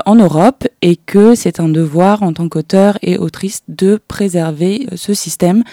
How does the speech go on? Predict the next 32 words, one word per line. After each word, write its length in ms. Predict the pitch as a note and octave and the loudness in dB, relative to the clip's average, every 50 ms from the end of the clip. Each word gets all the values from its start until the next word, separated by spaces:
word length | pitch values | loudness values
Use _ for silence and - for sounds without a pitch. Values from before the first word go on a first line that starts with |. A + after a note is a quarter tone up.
| - - - - - - - | -12 -20 -18 -20 -16 -4 0
et 100 | - F#3 | 2 4
donc 180 | E3 G#3+ A#3+ A3+ | 6 6 6 6
de 80 | G3+ | 6
lutter 420 | G3+ F3 F#3+ F3+ - G#3 A3+ B3+ - - | 4 2 0 0 2 4 4 4 2 2
auprès 380 | - G#3+ G3+ - - A#3+ C4 | 2 0 2 0 0 0 0
de 100 | A#3+ F#3 | 0 0
nos 180 | F#3 F#3+ E3+ D3+ | 0 0 0 -2
confrères, 520 | - - G#3+ A3 - - - G3 F#3+ F#3+ | -2 0 -2 -2 0 -2 -4 -4 -4 -4
consoeurs 540 | - - E3+ D#3+ - - F3+ F3+ G3 G#3+ A3+ - - - - - - - - - _ - | -6 -6 -6 -6 -4 -4 -2 0 0 -2 -4 -6 -10 -20 -20 -20 -20 -20 -20 -20 _ -4
qui 240 | - G3 F#3+ G#3 | -2 -2 -2 -2
sont 380 | G3+ - - - G#3 A3+ A#3 - - | -4 -4 -2 0 2 2 2 0 -2
aujourd'hui 380 | F3+ F#3 E3+ F3+ E3+ D#3 G3 | -2 -2 0 -2 -2 0 2
menacés 720 | G#3+ A3 G3 F3+ F3 E3 E3 - - - F#3 G3 G#3 A3 - _ _ _ - | 4 4 4 2 2 0 -2 -4 -2 -2 0 0 0 -2 -4 _ _ _ -6
au 120 | - F3+ | -4 -4
sein 240 | E3 - - G3+ G#3 | -2 -2 0 0 2
de 120 | A3 F3+ | 2 2
la 140 | E3+ E3+ D#3 | 2 0 0
grande 240 | D3+ E3+ F#3+ G3+ G3+ | 0 0 0 2 2
institution. 680 | F#3 E3+ - - - G3+ - - E3 - - D3 D3 D#3 | 0 -2 -4 -6 -10 -8 -8 -10 -10 -8 -8 -8 -6 -4
Ça 100 | - A3 | -2 0
implique 320 | F#3+ F3+ E3+ - G3 - - | 0 0 0 -4 -6 -6 -4
également 420 | F3 E3 F3+ F3+ F3+ F#3+ G3+ A3 | -2 0 0 2 2 2 2 2
qu'il 240 | G#3+ - F#3 E3+ D#3 | 2 0 -2 -2 0
va 100 | E3 E3 | 0 -2
y 120 | D#3+ D#3 D#3+ | 0 -2 -2
avoir 220 | D#3 D3+ F3 F#3 | -2 -2 -2 0
une 100 | F#3 D#3+ | 0 0
grande 240 | D3 D#3 G3 A3 A3 | 2 4 4 4 4
précarité, 500 | - - G3+ - F#3+ F3+ F3 E3+ - G3+ | 4 0 -4 -4 -4 -4 -4 -2 0 2
notamment 440 | G#3 G3+ E3 - - E3 F3 F#3 G3 | 2 2 2 0 0 0 0 0 -2
pour, 320 | F#3 - - E3 D3 D3 D3 | -2 -4 -8 -6 -4 -4 -4
euh, 80 | C#3+ | -4